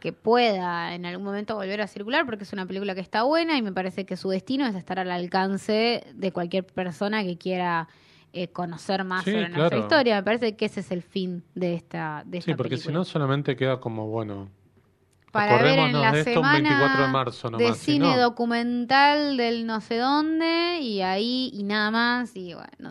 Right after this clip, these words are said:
Speaker 1: me parece que no era la idea.
Speaker 2: Ya que hablamos de Cinear, se
Speaker 1: Ah,
Speaker 2: detectaron
Speaker 1: sí.
Speaker 2: algunos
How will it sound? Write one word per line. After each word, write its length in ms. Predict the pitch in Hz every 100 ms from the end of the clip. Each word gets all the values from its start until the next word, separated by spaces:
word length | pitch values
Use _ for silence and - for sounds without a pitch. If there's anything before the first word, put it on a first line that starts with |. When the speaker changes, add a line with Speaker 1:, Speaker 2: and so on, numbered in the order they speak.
| 110 180
Speaker 1:
me 80 | 190
parece 220 | 202 214
que 60 | 196
no 100 | 196
era 100 | 180
la 100 | 170
idea. 240 | 156 - - -
Speaker 2:
Ya 180 | - 139
que 60 | 151
hablamos 320 | 151 151 139
de 60 |
Cinear, 500 | 123 139 131 143 147 185 - - _ -
se 220 | - - 131
Speaker 1:
Ah, 60 |
Speaker 2:
detectaron 500 | 123 127 - 156 151
Speaker 1:
sí. 40 | 139
Speaker 2:
algunos 920 | 135 139 139 127 120 113 - -